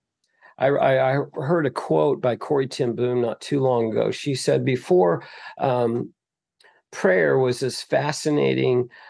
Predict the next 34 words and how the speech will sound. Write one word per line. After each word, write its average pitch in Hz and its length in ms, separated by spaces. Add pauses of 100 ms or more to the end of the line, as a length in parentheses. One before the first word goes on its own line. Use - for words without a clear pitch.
(160)
uh, 127 180
vehicle 123 920 (160)
by 131 160
which 135 440
we 131 200
moved 143 420
from 131 220
a 131 80
place 143 420
where 139 80
we 147 180
couldn't 151 380
do 131 200
anything 139 720 (320)
into 202 480
a 156 120
realm 139 580
where 123 140
suddenly 156 600
all 139 280
things 139 360
were 156 80
possible." - 680 (1080)
You 151 100
know, 143 260 (180)
one 175 280
moment 180 480
we, 160 220
we're 160 260
just 143 320
so 165 220
inept, 143 520
so 147 280
in-, 139 160